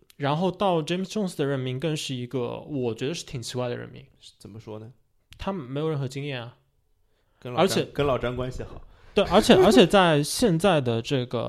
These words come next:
Speaker 1: N B A，就目前的这个时代，其实你在总经理的用人上，其实无非就是两种，一种是懂管理的，就是有相当程度的，就是说不是当球员的篮球事务经验。
Speaker 2: 嗯，作为职员的经验，
Speaker 1: 对。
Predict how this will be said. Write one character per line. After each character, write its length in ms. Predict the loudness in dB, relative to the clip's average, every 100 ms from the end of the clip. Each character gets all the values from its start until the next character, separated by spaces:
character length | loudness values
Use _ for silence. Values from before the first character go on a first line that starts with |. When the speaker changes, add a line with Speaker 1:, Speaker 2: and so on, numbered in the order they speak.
| -4
Speaker 1:
N 140 | -2
B 80 | 0
A， 260 | -2 -2 -8 -12
就 120 | -4 -2
目 180 | 0
前 160 | 0 0
的 100 | -2
这 80 | -2
个 120 | -4
时 200 | -6 -8
代， 240 | -4 -4
其 160 | -4 -8
实 120 | -6
你 120 | -4
在 380 | -2 -2 0 -2 -4
总 160 | -2 0
经 160 | 2
理 40 | 2
的 60 |
用 160 | 2 0
人 140 | -2
上， 180 | -2 -2
其 160 | -4 -2
实 120 | -2 -4 -6
无 120 | -4
非 140 | 0 0
就 80 | 0
是 120 | -4
两 200 | -8 -6
种， 180 | -8 -6
一 80 |
种 200 | -6 -6
是 260 | -6 -4 -2
懂 160 | -2 -4
管 220 | -6 -6
理 100 | -10
的， 160 | -12 _ _ _ _ _ _ _
就 120 | -6 -4
是 260 | 0 -2
有 420 | 0 -2 -2 -6
相 280 | -6 -4 -2
当 220 | 0 -2
程 220 | -2 -6 -4
度 120 | -4
的， 120 | -2
就 80 | -2
是 60 |
说 140 | -4 -4
不 380 | -6 -12 -8 -4
是 160 | -2
当 300 | 0 0 -2
球 400 | -4 -4 -4 -2
员 260 | -4 -6 -6
的 60 |
篮 180 | -6 -6
球 160 | -6 -8
事 140 | -10
务 80 | -12
经 160 | -12 -14
验。 120 | -16 _ _
Speaker 2:
嗯， 260 | -12 -12 -12 _ _ _ _ _ -20 -20 -20 -20 _
作 180 | 0
为 100 | 0
职 280 | 0 -4 -4
员 200 | -2 -2
的 80 | -6
经 220 | -10 -12
验， 180 | -16 -14 -6
Speaker 1:
对。 180 | -4